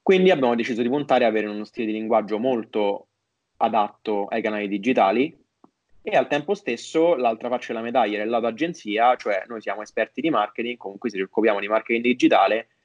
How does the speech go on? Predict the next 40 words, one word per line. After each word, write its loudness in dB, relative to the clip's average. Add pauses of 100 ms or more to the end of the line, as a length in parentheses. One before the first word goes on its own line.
(260)
eh, -6
chi 2
ce 0
lo 6
richiede 0
gli -6
forniamo -4
appunto, -4 (180)
eh, -4 (840)
i -8
servizi 2
in -4
social -2
media 0
marketing, -2
che -6
può -2
essere -4
la 0
parte 0
strategica, 0
la 2
parte 0
di -4
gestione -2
che -2
ora 0
stiamo -8
un -16
pochino -4
più 0 (360)
lasciando -2
andare 4
perché -4
è 0
la 2
parte -2
che -4
ci -12
dà 0